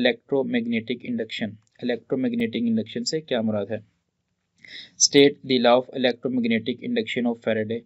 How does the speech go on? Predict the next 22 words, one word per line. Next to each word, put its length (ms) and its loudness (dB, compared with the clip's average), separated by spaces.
Faraday 380 6
का 160 6
इलेक्ट्रोमैग्नेटिक 800 0
इंडक्शन 400 0
का 100 2
कानून 220 0
बयान 240 0
करें। 200 0
State 520 2
Lenz's 420 0
law 120 4
of 200 -12
induced 440 -4
E 160 0
M 160 -4
F। 60 -12
Induced 480 -2
E 140 2
M 160 0
F 160 -10
यानी 180 -2
कि 140 -2